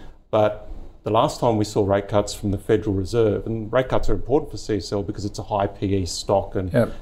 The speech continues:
Speaker 1: you know, when rates go up, people don't like the high P E. But back in twenty nineteen, when the Federal Reserve cut rates four times, C S L returned fifty percent
Speaker 2: Huh.
Speaker 1: in that year. It was just one of those, one of
Speaker 2: Right.
Speaker 1: those things where it started the year at two dollars and I think it ended it at three,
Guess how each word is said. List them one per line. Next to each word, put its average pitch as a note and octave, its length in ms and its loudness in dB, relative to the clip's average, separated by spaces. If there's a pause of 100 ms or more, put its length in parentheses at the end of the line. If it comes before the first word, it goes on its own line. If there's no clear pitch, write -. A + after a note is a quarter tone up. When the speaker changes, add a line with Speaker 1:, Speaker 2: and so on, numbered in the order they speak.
(120)
Speaker 1:
you G#2 80 0
know, F#2+ 100 0
when F#2+ 280 0 (100)
rates G#2 280 0
go F#2+ 160 0
up, G2 160 0
people G#2+ 200 0
don't G2+ 180 -4
like G2 380 -2
the - 80 -6
high G2+ 180 2
P F#2+ 260 -4
E. G#2 180 2 (720)
But G#2+ 480 0
back C3+ 180 2
in A2+ 60 0
twenty A#2 280 2
nineteen, G#2+ 580 2
when G2+ 140 2
the G2+ 80 -2
Federal G#2+ 340 2
Reserve G2+ 460 0
cut - 260 -2
rates G#2 380 -2
four G2+ 280 0
times, A2+ 640 -4 (340)
C C#3 220 0
S - 140 -2
L A2+ 100 4
returned G2+ 340 0
fifty - 340 -6
percent G#2 400 -2 (320)
Speaker 2:
Huh. E3 80 4
Speaker 1:
in B2+ 120 4
that G2+ 160 0
year. G2 100 2
It - 20 2
was F2+ 120 -2
just - 260 -4
one A2+ 120 0
of G2+ 60 0
those, G2+ 320 2 (400)
one C#3 100 0
of B2 60 6
Speaker 2:
Right. A2 100 6
Speaker 1:
those - 120 -6
things A2 280 2
where G2+ 120 6
it G2+ 140 0
started G#2+ 380 2
the G#2 80 4
year G2+ 100 6
at G2+ 100 -4
two A2+ 200 2
dollars G#2 320 2
and G2 120 -2
I F#2+ 40 -2
think F#2+ 140 -4
it F#2 100 -4
ended F#2+ 260 -4
it G2 120 0
at - 120 -6
three, G2 380 0